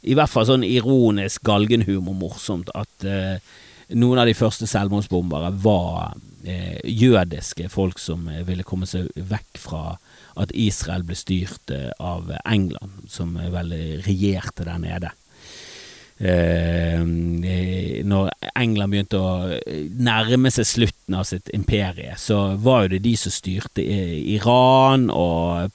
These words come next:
eh, eh, Palestina og Persia, alt det der greiene her var jo under engelsk styre. Det var jo der de satt ut de første troppene under første verdenskrig, i Iran. Det er overraskende, det er jo på grunn av oljen.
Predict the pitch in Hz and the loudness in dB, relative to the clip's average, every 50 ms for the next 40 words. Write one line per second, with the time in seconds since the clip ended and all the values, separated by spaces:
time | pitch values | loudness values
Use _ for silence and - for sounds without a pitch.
0 | - - - 95 98 98 101 98 98 95 95 95 98 95 98 101 71 90 92 90 | -4 -2 -2 0 0 0 0 0 0 0 0 0 0 0 -2 -2 -2 -2 -2 -2
1 | 92 92 76 76 101 - 127 113 104 104 107 - - 117 120 120 120 117 110 104 | 0 0 -2 -2 0 2 2 2 4 2 0 -2 0 0 2 2 2 2 2 2
2 | 104 - 120 127 - - - - 101 73 69 107 117 104 - 107 101 95 98 98 | 0 0 -2 -2 -2 -4 -4 -2 -2 2 2 2 2 2 0 -2 -2 -2 -2 -2
3 | 104 110 107 110 131 160 170 135 104 101 104 95 85 95 95 85 58 92 95 92 | -2 0 0 0 2 2 2 2 2 2 4 2 2 2 0 -2 -2 -4 -4 -4
4 | 87 76 - - - - - - 95 90 87 - - - - - - - - - | -4 -4 -6 -8 -8 -8 -6 -6 -6 -6 -6 -8 -12 -14 -14 -20 -20 -20 -4 2
5 | 165 214 208 190 214 208 156 147 160 143 - 151 131 90 120 170 151 120 - - | 2 4 4 6 4 6 6 6 4 4 4 2 2 2 4 6 6 6 6 2
6 | - - 117 104 - - 123 107 - - 147 135 - - 101 - - - 123 101 | -6 0 0 0 2 2 0 0 2 2 2 2 2 0 0 0 0 -2 -2 0
7 | 87 90 92 92 78 - - - 104 - - - 110 98 90 87 78 62 - - | 0 0 -2 -4 -6 -8 -4 -4 -2 -2 -2 -4 -4 -4 -2 -4 -6 -8 -10 -12
8 | - - - - - - _ _ 90 120 120 92 117 113 - - 95 69 50 50 | -14 -14 -14 -16 -18 -20 _ _ -4 -2 0 0 0 0 0 0 -4 -4 -4 -4
9 | 50 - 87 104 139 151 165 165 110 65 85 104 101 107 110 107 - - - 65 | -6 -8 -6 -2 0 0 2 2 2 2 2 2 2 2 0 0 -2 -4 -10 -12
10 | 58 52 71 98 123 139 120 101 95 85 98 95 87 55 50 64 69 76 76 - | -14 -12 -8 -6 -6 -6 -6 -6 -8 -8 -6 -6 -6 -6 -8 -8 -8 -8 -10 -12